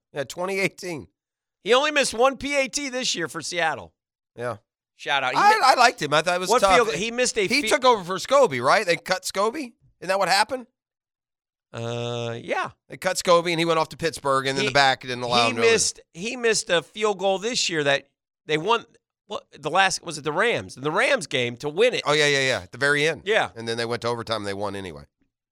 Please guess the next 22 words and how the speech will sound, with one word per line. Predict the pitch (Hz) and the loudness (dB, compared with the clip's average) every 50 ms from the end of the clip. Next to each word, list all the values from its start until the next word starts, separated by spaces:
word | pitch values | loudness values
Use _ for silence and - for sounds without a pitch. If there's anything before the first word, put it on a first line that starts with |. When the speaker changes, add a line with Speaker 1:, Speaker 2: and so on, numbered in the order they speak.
| _ _ | _ _
Speaker 1:
<clears throat> | - - - - - _ _ _ _ _ - | -20 -20 -20 -20 -20 _ _ _ _ _ -2
August | - 151 180 202 233 214 - | 2 4 4 4 2 -2 -2
thirty-first, | - 214 208 214 220 175 - 190 185 180 - | 0 0 0 0 -2 -2 -2 -2 -2 -2 -4
twenty | - 165 175 180 185 | -4 -2 -2 -2 -2
fifteen, | 175 - 185 165 - 170 170 160 139 | -2 -4 -6 -6 -4 -4 -4 -4 0
Jags | 135 156 156 156 135 | 0 0 0 -2 -4
announced | 147 147 147 147 147 139 - | -4 -2 -2 -2 -2 -4 -4
Myers | 139 143 147 147 147 | -4 -2 0 0 -2
had | 135 143 120 - | -2 -6 -6 -2
earned | 139 147 151 160 165 | 0 0 0 0 0
the | 165 156 | -4 -6
place | 139 - - 156 160 147 | -6 -4 -6 -4 -4 -6
kicker | - - 170 - 170 165 | -8 -12 -12 -10 -8 -4
role, | 147 135 127 127 127 123 117 _ _ _ _ _ _ | 0 2 2 2 2 0 -4 _ _ _ _ _ _
and | - 120 123 120 113 _ | -6 -6 -6 -6 -6 _
Scobie | - - - - - 139 135 120 139 131 | -10 -8 -6 -2 0 0 0 0 -4 -6
was | 123 113 | -6 -6
traded | - - 123 117 113 104 | -4 -2 -2 -2 -2 -6
to | 104 95 | -10 -14
the | 95 | -14
Steelers. | - - - 85 73 67 60 - - _ _ _ _ _ _ _ _ _ _ _ _ _ _ _ _ _ - | -14 -12 -12 -14 -14 -14 -18 -20 -20 _ _ _ _ _ _ _ _ _ _ _ _ _ _ _ _ _ -12
Speaker 2:
Mm. | 143 151 147 127 90 | -10 -8 -8 -8 -10